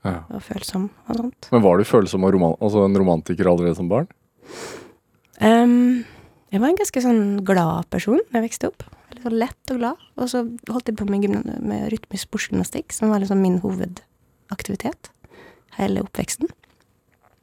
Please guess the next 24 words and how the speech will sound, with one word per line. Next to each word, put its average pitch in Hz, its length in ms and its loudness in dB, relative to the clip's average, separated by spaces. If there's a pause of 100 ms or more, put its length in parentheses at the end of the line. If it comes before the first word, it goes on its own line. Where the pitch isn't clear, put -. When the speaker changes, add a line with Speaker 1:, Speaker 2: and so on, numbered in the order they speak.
(380)
Speaker 2:
Og, 196 240 2
eh, 190 360 -2 (840)
hadde 208 240 4
da 190 120 6
en 175 120 4
veldig 180 160 0
sånn 190 200 0
trygg 175 500 -4 (880)
ramme 190 320 6
rundt 190 200 0
det, 208 100 0
da. 302 80 2 (220)
Speaker 1:
Mm. 208 100 -8
Speaker 2:
Det 220 100 -6
var 202 100 -2
det 190 120 -2
jeg 180 120 -2
gjorde, 208 280 -4
liksom, 247 300 -4
frem 220 220 -8
til - 180 -6
jeg - 20 -2
var 185 120 -2
sytten. - 400 -6